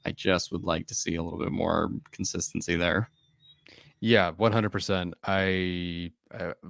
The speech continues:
Speaker 2: was it three field goals they took within the ten, which, like, I understand, like, you don't necessarily want to be throwing into the end zone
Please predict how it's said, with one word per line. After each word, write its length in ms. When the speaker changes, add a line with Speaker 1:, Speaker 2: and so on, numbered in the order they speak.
Speaker 2:
was 140
it 120
three 380
field 360
goals 280
they 120
took 320
within 480
the 100
ten, 480
which, 140
like, 100
I 120
understand, 520
like, 160
you 80
don't 240
necessarily 480
want 320
to 80
be 100
throwing 500
into 180
the 120
end 160
zone 260